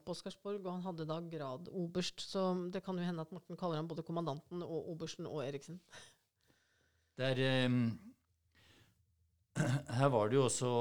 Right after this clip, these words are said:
Speaker 2: ehm, eh,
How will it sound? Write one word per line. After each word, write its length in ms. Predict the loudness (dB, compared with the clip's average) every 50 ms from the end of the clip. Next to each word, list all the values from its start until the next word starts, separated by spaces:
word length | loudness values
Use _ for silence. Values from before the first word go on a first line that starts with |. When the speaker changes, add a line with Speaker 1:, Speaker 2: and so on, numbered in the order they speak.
| 4 4 6
Speaker 2:
ehm, 420 | 6 6 6 6 4 4 4 4 2 2 0 -2 -8 _ _ _ _ _ _ _ _ _ _ _ _ _ _ _ _ _ _ -10
eh, 520 | -8 -6 -4 -4 -4 -4 -4 -4 -6 -6